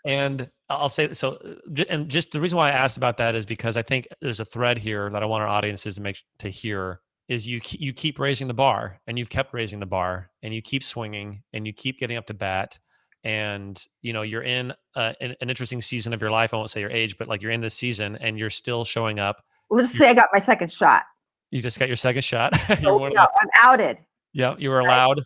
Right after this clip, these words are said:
Speaker 1: but you, you did it ethically, though. You got,
Speaker 2: No,
Speaker 1: like,
Speaker 2: no,
Speaker 1: you're
Speaker 2: no,
Speaker 1: in
Speaker 2: no,
Speaker 1: that
Speaker 2: but I
Speaker 1: group.
Speaker 2: think that getting your second shot or getting your shot outs you in terms
Speaker 1: Oh,
Speaker 2: of
Speaker 1: oh, I
Speaker 2: age.
Speaker 1: get it. Yeah, 'cause now, now people know what age group you're in.
Speaker 2: Yeah, I stupidly
Speaker 1: <laughs> Yeah.
Speaker 2: <laughs> announced, "I got my shot." Uh-huh,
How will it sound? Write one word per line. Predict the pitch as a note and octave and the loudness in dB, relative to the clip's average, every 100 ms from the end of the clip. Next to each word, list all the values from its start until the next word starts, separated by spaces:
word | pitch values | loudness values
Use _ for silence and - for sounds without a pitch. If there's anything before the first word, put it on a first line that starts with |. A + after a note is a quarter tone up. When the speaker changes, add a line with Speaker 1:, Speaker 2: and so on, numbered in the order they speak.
| - - | -4 -2
Speaker 1:
but | D3+ | 0
you, | |
you | D#3 D#3+ | 2 2
did | G3 | 4
it | - | 4
ethically, | E3+ - C3 | 4 2 0
though. | A2+ G#2 B2 | 2 2 0
You | - | 0
got, | C#3 C#3 | 2 2
Speaker 2:
No, | C#3 | 6
Speaker 1:
like, | C3+ | 6
Speaker 2:
no, | G#4 | 8
Speaker 1:
you're | |
Speaker 2:
no, | - | 6
Speaker 1:
in | - | 6
Speaker 2:
no, | |
Speaker 1:
that | D4+ | 6
Speaker 2:
but | C#4+ | 8
I | B3+ | 6
Speaker 1:
group. | B3+ | 6
Speaker 2:
think | A#3 A#3 | 0 2
that | A3 - A3+ G3+ | 0 -2 -8 2
getting | C#4 D#4 D4+ | 6 6 2
your | C#4 | 0
second | B3 A#3+ A3 | 0 0 -2
shot | - F#3+ B3 - | 4 4 4 2
or | G3+ | 2
getting | A#3 A#3 | 4 4
your | A3+ | 4
shot | G#3+ - F3 B3 - | 0 4 6 6 6
outs | - G#3+ C4 - | 4 4 4 -4
you | C3 - _ _ _ _ _ _ _ | -8 -10 _ _ _ _ _ _ _
in | G#3 | 2
terms | D#3+ | 6
Speaker 1:
Oh, | F#3 | 6
Speaker 2:
of | F3 - - | 4 -4 2
Speaker 1:
oh, | G#3+ | 4
I | F#3+ D#3 | 4 2
Speaker 2:
age. | |
Speaker 1:
get | C#3+ | 2
it. | C#3+ | 0
Yeah, | F3 | 0
'cause | E3+ C#3 | 0 0
now, | D3+ | 0
now | C#3+ C#3 C3+ | 0 0 0
people | C3 | 0
know | C3+ C3+ C3 | 2 4 6
what | B2 | 4
age | B2+ C3 | 2 -2
group | B2 G#2+ | -4 0
you're | G#2 | 6
in. | |
Speaker 2:
Yeah, | - B2 - | 6 4 0
I | A3+ | 0
stupidly | - - D4+ F4 C4+ D3+ A2 E3 A3 - A3+ - | 0 2 4 8 6 4 0 0 -2 -4 -6 -4
Speaker 1:
<laughs> | - C#4+ - B3+ - - B4 - A#4+ - - - - - - _ | 2 4 4 2 -2 -4 -2 -4 -4 -12 -18 -20 -20 -20 -20 _
Yeah. | D3 C3+ G#2+ - _ - | 2 2 2 -8 _ -20
Speaker 2:
<laughs> | - - F#4+ | -10 -6 0
announced, | G#3 A3 A#3+ F3+ | 2 6 6 8
"I | D4 | 8
got | D4+ | 8
my | D4+ | 8
shot." | D4+ F#4 B3 F#3+ | 6 8 8 8
Uh-huh, | F3+ F#3 F#3 F#3 F#3+ | 6 6 4 0 -2